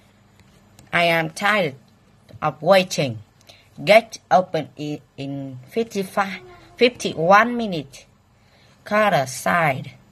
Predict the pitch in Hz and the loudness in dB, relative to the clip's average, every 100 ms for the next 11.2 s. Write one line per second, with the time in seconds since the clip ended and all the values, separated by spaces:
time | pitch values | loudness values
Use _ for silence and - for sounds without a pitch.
0 | _ _ - - - - 156 196 - 170 | _ _ -20 -20 -20 -4 2 2 2 -6
1 | 165 - 185 208 202 - 180 175 131 123 | -8 -6 0 0 -2 -6 -6 -4 -6 -8
2 | - - - - - - - - 180 196 | -20 -20 -20 -20 -20 -20 -12 -4 -2 -2
3 | 208 226 226 185 - 202 220 208 190 190 | 0 0 -2 -8 0 2 2 -2 -2 -4
4 | - - - - - 247 196 156 127 - | -8 -20 -14 -4 0 2 2 0 -4 -16
5 | - - 214 220 208 175 185 - 208 208 | -8 6 6 6 2 2 0 -2 -2 -2
6 | 190 - _ _ _ _ _ _ _ 165 | -4 -12 _ _ _ _ _ _ _ 4
7 | 202 185 156 123 - 214 208 160 127 127 | 8 8 6 -2 0 2 4 2 -2 -10
8 | - - - - 180 180 156 180 196 196 | -20 -20 -20 -6 -6 -4 4 8 8 4
9 | - 151 131 123 - _ _ _ - - | -2 -2 -2 -4 -14 _ _ _ -20 -20
10 | - - - - - - 180 190 - 226 | -20 -20 -20 -20 -20 -6 -4 -2 6 6
11 | 220 | 6